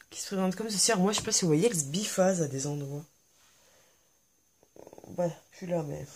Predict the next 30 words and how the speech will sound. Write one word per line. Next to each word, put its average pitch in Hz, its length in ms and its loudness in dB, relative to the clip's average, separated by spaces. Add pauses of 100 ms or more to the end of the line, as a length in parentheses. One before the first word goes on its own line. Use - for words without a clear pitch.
<laughs> 180 80 -6 (140)
bref, 165 400 -6 (340)
elle 170 100 -2
se 165 60 -2
biphasait, 196 420 2
donc, 170 160 2 (120)
euh, 170 40 4
faut 165 160 -2
la 156 120 2
secouer, 233 260 2
mais 156 260 4 (380)
celle 214 220 6
que 214 100 0
j'utilise 196 400 4
tous 233 140 0
les 220 100 4
jours 202 260 0
depuis 175 460 0
un 165 140 4
long 175 260 4
moment... 220 400 0 (1300)
Je - 80 -20
crois 175 140 -8
que - 80 -4
c'est - 180 -2
Ambre 185 280 2
qui - 140 -6
me 170 60 4
l'a 170 60 8
envoyée, 160 560 2